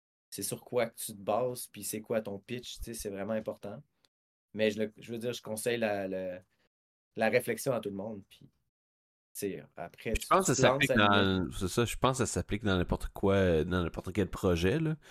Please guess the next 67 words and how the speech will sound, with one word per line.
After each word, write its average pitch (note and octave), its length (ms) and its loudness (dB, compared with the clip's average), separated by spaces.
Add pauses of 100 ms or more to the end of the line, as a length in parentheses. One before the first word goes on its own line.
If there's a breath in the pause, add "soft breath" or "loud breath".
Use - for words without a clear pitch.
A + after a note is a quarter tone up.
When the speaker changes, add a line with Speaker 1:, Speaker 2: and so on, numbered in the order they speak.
(420 loud breath)
Speaker 1:
Ouais, B2 100 2
Speaker 2:
C'est A2+ 100 0
un G2+ 40 6
Speaker 1:
c'est F#2 60 2
ça. - 60 6
Speaker 2:
projet G#2+ 260 6
en G#2+ 140 4
soi, - 180 2
faut - 100 -10
que - 80 -10
ça F2+ 160 4
ait - 20 6
un F2+ 240 4
âme, G2+ 260 2
faut - 100 -10
que - 60 -4
ça E2+ 200 4
ait F#2 60 4
une F2+ 180 -2
raison F2+ 420 2
d'être, F#2 300 2
et F2 40 -4
pas - 140 4
que - 100 -2
juste - 340 -2
comme, F2+ 260 -2 (1600 soft breath)
juste E3 180 6
Speaker 1:
T'sais, G#2 60 6
Speaker 2:
le - 80 0
faire G2+ 160 4
pour G#2+ 100 4
Speaker 1:
tu G2 60 4
Speaker 2:
le E2 60 2
Speaker 1:
travailles G#3 260 8
Speaker 2:
faire, G3 60 0
Speaker 1:
pour - 100 4
Speaker 2:
là. C#3+ 60 4
Speaker 1:
une B2 60 0
compagnie D3 480 4
qui - 100 -14
fait C3 140 2
des B2 180 -6
shoes, C3 460 -4
mettons, A2+ 380 -2
puis G#2+ 180 -14
que A2 100 -6
tu G2+ 200 -12
décides A#2 360 -4
de A#2 100 0
crisser C3+ 320 -8
ton A#2 180 -2
camp B2+ 140 0
de C3 60 -4
la A2 100 -2
compagnie G#2 460 -4
pour A2 160 -8
faire A2 160 -2
des G#2 120 -2
choses A#2+ 240 -10
pareilles G#2 380 -4
à G2 80 -6
côté, G#2 420 -10 (400 soft breath)
mais G#2+ 120 -4
c'est - 160 -12
peut-être A#2+ 200 0
pas C#3 120 -2
pertinent. G2 560 -6